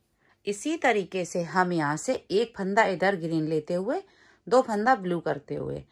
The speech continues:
लास्ट के तीन फंदे रह जाएंगे जब हम आपको दिखाएंगे। ये देखिए, इस तरह से दो दो फंदे मैं इधर से नीचे की साइड लाई हूँ,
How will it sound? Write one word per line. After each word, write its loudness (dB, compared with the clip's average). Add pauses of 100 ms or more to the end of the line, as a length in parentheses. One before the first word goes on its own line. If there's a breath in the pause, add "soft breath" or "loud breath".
(340 soft breath)
लास्ट 4
के 0 (160)
तीन 4
फंदे 0
रह 2
जाएंगे -2
जब 0
हम 0
आपको 0
दिखाएंगे। -12 (800)
ये 4
देखिए, 4
इस -6
तरह 6
से -4
दो 6
दो 4
फंदे 0
मैं 2
इधर 2
से -2
नीचे -4
की -8
साइड 4
लाई 4
हूँ, 0